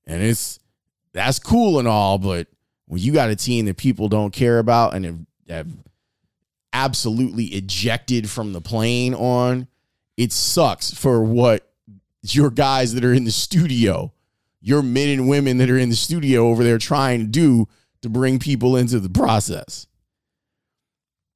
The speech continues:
But hey, the Bulls also rate for us.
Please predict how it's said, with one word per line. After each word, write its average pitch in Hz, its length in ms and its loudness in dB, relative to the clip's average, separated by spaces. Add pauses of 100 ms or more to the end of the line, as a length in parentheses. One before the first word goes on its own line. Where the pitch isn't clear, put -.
(720)
But 151 160 0
hey, 165 440 0 (800)
the 131 140 -2
Bulls 220 400 2
also 208 420 -2
rate 147 320 0
for 120 240 -2
us. - 320 -8